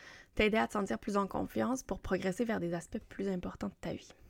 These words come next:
Une autre des choses, ce serait de pratiquer la pleine conscience, que ce soit par la méditation ou juste te, te déposer, euh, être consciente de ton corps, observer tes pensées,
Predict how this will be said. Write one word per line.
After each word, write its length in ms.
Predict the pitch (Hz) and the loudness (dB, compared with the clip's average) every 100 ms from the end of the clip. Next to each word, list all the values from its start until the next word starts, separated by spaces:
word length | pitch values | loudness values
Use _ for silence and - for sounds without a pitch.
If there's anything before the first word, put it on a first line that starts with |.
| - - - - - - - - - - - - - - - - - - _ | -4 -2 -6 -10 -16 -20 -20 -20 -20 -20 -20 -20 -20 -20 -20 -20 -20 -20 _
Une 140 | - 208 | 2 4
autre 100 | 220 | 8
des 140 | 196 | 8
choses, 380 | 185 240 240 254 | 8 4 4 4
ce 140 | - | 2
serait 220 | 190 - - | -6 0 0
de 60 | |
pratiquer 520 | - 190 - - 240 | 2 -2 -2 0 4
la 160 | 233 196 | 4 4
pleine 220 | - 208 | 4 2
conscience, 680 | - 190 185 208 - - - - | 2 -4 -4 -4 -4 -10 -18 -14
que 100 | 185 | -6
ce 120 | 180 | -4
soit 320 | - 208 208 | 0 4 4
par 240 | - 190 | 4 2
la 120 | 175 175 | 2 2
méditation 840 | 175 180 - 185 - 254 254 254 | 0 -2 -2 -2 2 4 4 4
ou 80 | 202 | 2
juste 480 | 175 196 214 - 196 - - - _ _ _ _ _ | 0 0 -4 -8 -10 -10 -14 -20 _ _ _ _ _
te, 80 | - | 4
te 0 | |
déposer, 800 | 190 208 - 226 220 202 240 254 - - - - - _ 202 | 8 8 6 2 4 4 4 2 -4 -18 -20 -20 -20 _ 2
euh, 500 | 190 180 180 185 - _ _ _ - | 2 2 0 -2 -4 _ _ _ 0
être 200 | 208 - | 0 6
consciente 440 | 214 208 - 214 | 8 8 6 6
de 80 | 214 | 4
ton 220 | - 202 | 2 -2
corps, 580 | - 247 247 247 247 - - | 4 6 6 4 0 -10 -12
observer 520 | - - 175 175 220 | -6 -2 0 2 4
tes 120 | 233 | 4
pensées, 600 | - 226 220 - 233 247 | 2 0 0 -2 -2 -4